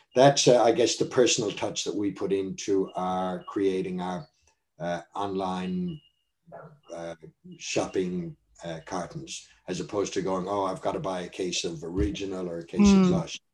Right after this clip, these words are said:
Speaker 1: Don't have to do that. And people love our range, and, and they love being able to mix it up.
Speaker 2: Mm. It's, it sounds like it's a very personal experience, which obviously you've touched on,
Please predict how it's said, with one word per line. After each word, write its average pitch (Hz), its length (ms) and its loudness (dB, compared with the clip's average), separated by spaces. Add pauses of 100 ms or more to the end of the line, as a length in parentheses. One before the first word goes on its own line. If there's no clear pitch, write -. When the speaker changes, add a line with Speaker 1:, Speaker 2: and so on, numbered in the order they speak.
(540)
Speaker 1:
Don't 90 180 -6
have 90 140 -10
to - 100 -10
do 87 180 -6
that. 82 200 -8
And 113 100 -4
people 175 300 8
love 147 220 10
our 139 160 10
range, 139 600 4 (220)
and, 117 180 -2
and 117 160 -4
they 113 100 4
love 117 220 2
being 117 140 -2
able 104 200 -2
to 101 60 -4
mix 101 300 -4
it 98 80 -2
up. - 220 -4 (440)
Speaker 2:
Mm. 208 580 8
It's, 220 160 8
it 233 180 8
sounds 247 240 12
like 226 140 10
it's 208 140 10
a 202 60 8
very 175 380 8
personal 165 640 6
experience, 160 720 4
which 180 160 4
obviously 165 360 6
you've 156 120 0
touched - 340 0
on, 170 240 8